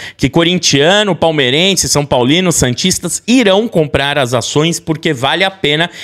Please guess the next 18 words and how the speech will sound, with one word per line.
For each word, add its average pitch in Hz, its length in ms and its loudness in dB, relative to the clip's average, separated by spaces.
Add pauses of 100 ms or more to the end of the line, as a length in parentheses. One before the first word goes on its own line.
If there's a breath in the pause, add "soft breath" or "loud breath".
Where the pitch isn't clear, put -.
(140)
então 160 320 0
por 175 260 2
isso 170 260 0
que 180 120 -4
também 160 380 0
foi 185 300 0
oferecido 160 760 0
a 170 60 0
Leila. 107 420 2
Eu 196 280 2
acho 139 260 -4
que - 100 -4
é 139 40 0
papo 139 360 -6
de 147 120 -6
doido 101 420 -2
isso, 92 280 -2
viu? 127 220 0